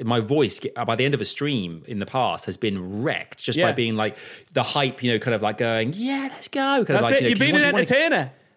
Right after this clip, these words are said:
Speaker 2: That's the
Speaker 1: Yeah.
Speaker 2: problem. When reality is
Speaker 1: Exactly.
Speaker 2: you just chill. So let's
Speaker 1: Yeah.
Speaker 2: chill. Maybe we do some streams together and we just chill, 'cause one of the games I wanna chill on is, and I've played this for the very first time,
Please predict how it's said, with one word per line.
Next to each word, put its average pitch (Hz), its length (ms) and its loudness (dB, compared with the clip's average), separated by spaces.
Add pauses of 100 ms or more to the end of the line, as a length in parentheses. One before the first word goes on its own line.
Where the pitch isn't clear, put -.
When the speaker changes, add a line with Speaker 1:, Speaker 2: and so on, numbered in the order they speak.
(120)
Speaker 2:
That's 208 160 2
the 233 80 4
Speaker 1:
Yeah. 151 80 4
Speaker 2:
problem. 247 400 2
When 175 220 -2
reality 214 340 4
is - 60 0
Speaker 1:
Exactly. 202 160 2
Speaker 2:
you 185 60 -2
just 170 120 -8
chill. 202 320 2 (280)
So - 120 0
let's 285 200 2
Speaker 1:
Yeah. - 120 2
Speaker 2:
chill. 196 220 4 (100)
Maybe 247 180 2
we 294 120 4
do 285 100 6
some - 120 -6
streams 269 280 -2
together 208 220 2
and 156 80 0
we 147 80 2
just 156 180 -2
chill, 165 180 4
'cause 139 160 -6
one 190 140 0
of 208 60 2
the 190 80 2
games 165 260 0
I 160 60 4
wanna 151 180 0
chill 147 320 2
on 101 160 -4 (460)
is, 143 360 0 (160)
and 143 80 -2
I've 147 300 -2
played 190 220 2
this 160 120 4
for 156 100 0
the 143 60 4
very 147 260 2
first 147 340 2
time, 131 340 0